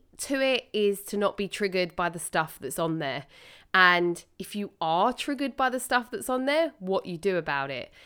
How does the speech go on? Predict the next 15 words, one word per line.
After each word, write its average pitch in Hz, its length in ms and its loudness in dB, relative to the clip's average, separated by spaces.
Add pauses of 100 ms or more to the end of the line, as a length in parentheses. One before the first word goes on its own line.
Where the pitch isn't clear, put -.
(140)
And 247 180 2
that's 277 180 0
what 269 100 0
I'm 233 80 -2
gonna 226 140 0
kinda 220 320 0
talk 214 320 -2
to 185 120 -8
you 156 120 -4
about 156 300 -4
today. 113 340 -6
So, 190 520 2 (420)
you 254 80 -4
know, 262 160 2
like, 233 300 4